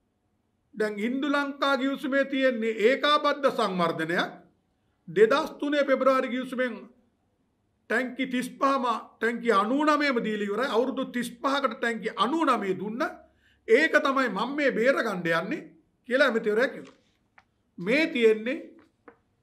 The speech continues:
අවබෝධතා ගිවිසුම. එයා ගොඩක් පෙන්නන්නේ නෑනේ. මේ තියෙන්නේ එක දෙක ඒ දේ තියෙනවා. හය මාසෙන් ගිවිසුම් ගත විය යුතුයි. හැබැයි ඇමතිවරයා පස්සේ කිව්වා හය මාසෙ ගිවිසුමක් ගියේ නෑ කියලා. මේ තියෙන ගිවිසුම.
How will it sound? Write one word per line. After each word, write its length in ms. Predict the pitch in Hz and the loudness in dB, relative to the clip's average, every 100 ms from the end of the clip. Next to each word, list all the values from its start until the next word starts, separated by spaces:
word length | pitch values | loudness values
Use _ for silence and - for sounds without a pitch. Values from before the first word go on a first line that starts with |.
| - | 4
අවබෝධතා 800 | 240 277 277 269 269 262 277 262 | 6 6 6 8 8 6 2 0
ගිවිසුම. 380 | 240 208 175 135 - _ _ _ _ _ _ - | -2 -6 -10 -14 -18 _ _ _ _ _ _ -2
එයා 180 | 220 240 | 2 2
ගොඩක් 320 | 202 247 254 | 2 2 4
පෙන්නන්නේ 400 | 254 247 247 226 | 2 2 0 4
නෑනේ. 300 | 254 262 254 - _ _ _ _ - | 2 2 -4 -14 _ _ _ _ -2
මේ 220 | 202 277 | 4 4
තියෙන්නේ 500 | 277 269 269 277 269 | 6 2 4 2 0
එක 220 | 233 220 277 | 0 2 4
දෙක 220 | 240 247 262 - - | 6 6 4 0 -6
ඒ 200 | 233 247 | -2 0
දේ 140 | 247 | 0
තියෙනවා. 440 | 247 240 233 233 214 - _ _ _ _ _ _ - | -2 0 0 -2 -8 -12 _ _ _ _ _ _ 0
හය 240 | 220 285 | 6 6
මාසෙන් 460 | 277 277 277 277 254 | 6 2 2 0 0
ගිවිසුම් 340 | 254 254 254 | -2 -2 0
ගත 160 | 226 214 | 2 2
විය 180 | 196 180 | 2 0
යුතුයි. 260 | 151 - - _ _ _ _ _ _ _ _ _ _ _ _ _ _ _ _ _ _ _ _ | -2 -8 -18 _ _ _ _ _ _ _ _ _ _ _ _ _ _ _ _ _ _ _ _
හැබැයි 220 | 196 233 240 | 0 2 2
ඇමතිවරයා 340 | 254 269 254 | 2 2 2
පස්සේ 420 | 254 247 - 311 | 2 0 0 -4
කිව්වා 200 | 294 302 | 2 4
හය 120 | 269 277 | 4 4
මාසෙ 300 | 285 277 247 | 0 0 -2
ගිවිසුමක් 420 | 269 277 269 208 | -4 -2 -4 -2
ගියේ 220 | 262 269 | 2 4
නෑ 220 | 294 294 | 4 2
කියලා. 180 | 240 233 | 2 0
මේ 160 | 277 302 | 0 0
තියෙන 240 | 311 311 | -2 0
ගිවිසුම. 400 | 294 285 262 202 | 0 -2 -2 -6